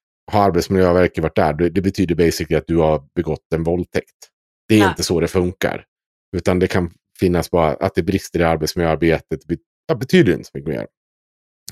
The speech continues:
Speaker 1: Sen har man ju då också de här tio kvinnorna att ta till hänsyn. De berättar en samstämmig historia. Där finns det ett problem. Cissi Wallin är inte helt obrydd med att ljuga om källor eller förmedla källor som inte berättar eller påtryckning av källor.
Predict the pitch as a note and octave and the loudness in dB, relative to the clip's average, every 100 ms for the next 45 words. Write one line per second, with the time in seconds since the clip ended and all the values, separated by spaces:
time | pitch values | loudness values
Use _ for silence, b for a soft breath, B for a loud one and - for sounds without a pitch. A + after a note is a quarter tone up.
0 | B B B D#3+ F#3 G3 D#3 D3 A2+ G#2 | B B B 2 4 6 6 6 6 4
1 | - G2 F#2 F2 - G#2+ F2+ E2+ - F#2+ | 2 0 2 -2 -2 -4 -2 -2 -2 -2
2 | G#2+ C3 E2+ D#2+ E2 D2+ D#2+ F2+ C3+ C#3 | 2 2 0 -2 -6 -6 -4 0 0 0
3 | C3+ E2+ E2+ G#2 G#2+ A#2 B2 A#2 - A#2+ | 0 -2 -6 -4 -2 2 2 2 2 2
4 | A#2 B2 G2+ G2+ - G2 F#2 - F3+ F2+ | 2 0 0 -2 -2 0 0 2 2 2
5 | D#2 - _ _ _ _ _ _ _ _ | -2 -6 _ _ _ _ _ _ _ _
6 | - C4 - C3+ G#2 - A2 B2 B1 C2+ | 2 2 4 2 0 -2 0 0 -2 -8
7 | _ _ - C#3+ - C#3+ F3 A#2 A#2+ D3 | _ _ -4 0 2 4 4 4 2 0
8 | _ _ - A2 C3+ A2+ F#2+ G2+ F2 F#2+ | _ _ 0 4 6 4 2 0 2 4
9 | F2 - G#2 G2 A2 F#2+ D2+ E2+ D#2 D2 | 2 0 -4 0 4 4 2 -4 -4 -4
10 | - E2 D#2+ F2 D2 C#2+ - F2+ B2 G2 | -4 -4 0 0 0 -2 0 2 2 2
11 | C#2+ F2 E2+ - E2+ F#2+ G2 G2 - F2 | 2 2 0 -2 -2 0 2 2 2 0
12 | E2 - E2+ E2 D2+ E2+ G2 - F#2 D#2+ | 0 -2 -4 -6 -2 0 0 0 -2 -2
13 | E2 - F#2 - G2+ - G2 E2+ D#2+ D#2+ | -4 -4 -4 -2 -4 -2 -2 -2 -4 -4
14 | G#1+ A1 | -6 -8